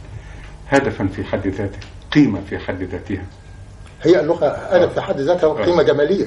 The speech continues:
Speaker 1: آه.
Speaker 2: عندما تكون في
Speaker 1: يعني
Speaker 2: شعر.
Speaker 1: في، في هذا الإطار،
Speaker 2: آه.
Speaker 1: أنت عندما تقرأ شعر الأبنودي وهو عندما يقرأ شعرك، ما هو بالضبط،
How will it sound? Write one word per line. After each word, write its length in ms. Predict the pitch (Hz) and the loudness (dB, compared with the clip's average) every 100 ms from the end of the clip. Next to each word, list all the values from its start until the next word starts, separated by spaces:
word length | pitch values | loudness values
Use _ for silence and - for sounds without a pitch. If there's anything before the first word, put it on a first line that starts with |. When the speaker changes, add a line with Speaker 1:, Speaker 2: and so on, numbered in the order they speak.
| - | -2
Speaker 1:
آه. 180 | 95 82 - - | -4 -4 -10 -8
Speaker 2:
عندما 460 | 123 131 120 117 | -2 0 2 2
تكون 240 | 110 - 139 | 0 -4 -2
في 140 | - | 2
Speaker 1:
يعني 240 | 120 101 | 4 2
Speaker 2:
شعر. 80 | - - - | -2 -4 -4
Speaker 1:
في، 100 | 117 | -4
في 240 | - 110 | -2 2
هذا 220 | 147 127 | 4 4
الإطار، 400 | 95 98 - 120 - - | 2 -2 -2 -2 -4 -2
Speaker 2:
آه. 100 | 127 | 2
Speaker 1:
أنت 200 | 156 147 | 4 4
عندما 420 | 110 104 117 107 | 2 2 0 0
تقرأ 420 | 98 - - 104 | -2 -4 -2 -6
شعر 300 | - - 104 | -4 0 0
الأبنودي 560 | 98 95 98 107 101 98 - - - - | 0 -4 -2 -2 -2 -6 -12 -18 -18 -4
وهو 280 | 101 110 127 | 0 4 4
عندما 400 | 95 92 98 92 | 4 0 -2 -2
يقرأ 300 | 92 - - | -4 -6 -10
شعرك، 540 | - - 78 78 - - - - - - - - - - - - | -8 -8 -8 -12 -14 -16 -18 -20 -20 -20 -20 -18 -18 -18 -18 -2
ما 180 | 117 151 | 4 6
هو 220 | 139 123 | 6 4
بالضبط، 480 | 101 104 - 113 - | 2 -2 -2 -2 -2